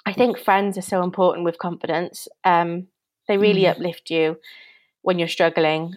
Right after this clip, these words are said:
Speaker 1: because especially if they're able to, you know, relate, like I said, it's the relatability, talk to someone that is going through something like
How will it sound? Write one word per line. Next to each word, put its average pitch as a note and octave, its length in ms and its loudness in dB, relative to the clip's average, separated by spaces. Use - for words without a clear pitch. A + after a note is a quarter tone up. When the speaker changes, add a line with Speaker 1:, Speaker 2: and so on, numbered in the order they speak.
Speaker 1:
because F#3 400 -2
especially G#3 460 -2
if F#3+ 140 -4
they're F3+ 160 2
able F3 260 -2
to, E3+ 680 -6
you F#3+ 80 -12
know, F3+ 120 -4
relate, E3+ 600 -2
like F#3+ 160 -2
I - 40 -16
said, F3+ 180 0
it's F3 80 -8
the F#3+ 100 -4
relatability, E3+ 580 0
talk - 220 -6
to - 60 -14
someone F#3 320 -2
that E3+ 180 -4
is F#3 140 -6
going F3+ 240 0
through F#3 180 -4
something D#3+ 380 -6
like D#3+ 180 0